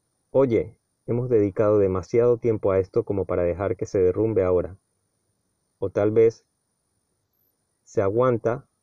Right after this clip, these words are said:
porque no quiere admitir que ha cometido un error.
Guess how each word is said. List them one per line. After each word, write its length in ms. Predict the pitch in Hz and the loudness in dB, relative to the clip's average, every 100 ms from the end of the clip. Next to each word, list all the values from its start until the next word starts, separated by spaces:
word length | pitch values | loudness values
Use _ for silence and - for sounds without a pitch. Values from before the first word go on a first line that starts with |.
| _ | _
porque 320 | 107 95 98 | -6 -4 -4
no 220 | 101 113 | -2 -4
quiere 260 | - 131 135 | -2 0 0
admitir 560 | 123 104 95 101 107 - _ | 0 -2 -4 -4 -4 -10 _
que 180 | 107 95 | -2 0
ha 220 | 120 165 | 0 -6
cometido 440 | - 107 90 98 92 | -4 -4 -4 -4 -4
un 100 | 92 | -4
error. 320 | 85 85 - | -4 -6 -8